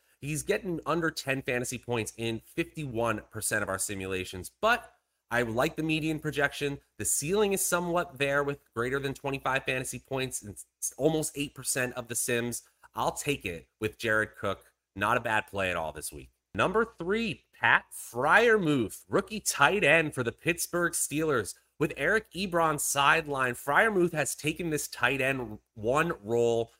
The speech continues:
over completely, caught two touchdowns last week on Monday Night Football, and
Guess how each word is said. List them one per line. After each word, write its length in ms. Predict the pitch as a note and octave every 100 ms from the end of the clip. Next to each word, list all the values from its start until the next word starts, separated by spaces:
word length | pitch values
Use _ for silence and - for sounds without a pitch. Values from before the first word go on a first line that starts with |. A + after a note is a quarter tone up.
| _ A#2+
over 400 | D3+ F#3+ F#3+ F#3
completely, 1040 | F#3 D3+ C3+ - C#3 F3+ F#3+ C3+ A2+ F#2 - -
caught 240 | C#3 -
two 200 | - G#3+
touchdowns 800 | B3 - E3+ - - C#3+ C3 A#2
last 460 | B2 A#2+ A#2+ - -
week 300 | A#2 B2 - -
on 180 | A2+ A2+
Monday 340 | B2 C#3 C3+
Night 280 | B2+ A#2+ A2+ -
Football, 480 | C3 B2 A2 G2 - _
and 440 | D#3 G3 D#3+ F2